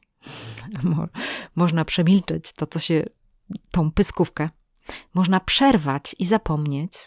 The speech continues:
Można powiedzieć łagodniej. Można kogoś pobłogosławić. Czyli dać jakiś dar,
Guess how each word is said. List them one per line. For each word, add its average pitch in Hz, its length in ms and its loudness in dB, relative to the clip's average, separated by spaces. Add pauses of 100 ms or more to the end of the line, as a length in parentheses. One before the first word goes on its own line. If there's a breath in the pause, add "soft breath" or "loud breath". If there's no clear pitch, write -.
(800)
Można 151 260 0
powiedzieć 143 400 -4
łagodniej. 147 560 -2 (560)
Można 175 320 2
kogoś 147 280 -2
pobłogosławić. 151 880 -4 (580 loud breath)
Czyli 160 320 -2
dać 175 540 -2
jakiś 156 300 -8
dar, 143 420 0